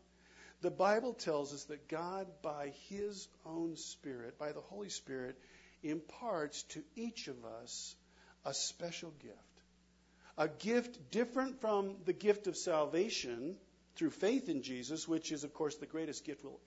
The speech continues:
ever get from God. But the Holy Spirit, at the moment of saving faith in Jesus,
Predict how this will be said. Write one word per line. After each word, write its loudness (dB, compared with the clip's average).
ever -4
get -8
from -10
God. -6
But 2
the 6
Holy 0
Spirit, 2
at 4
the 0
moment 2
of 2
saving 0
faith 2
in 0
Jesus, -2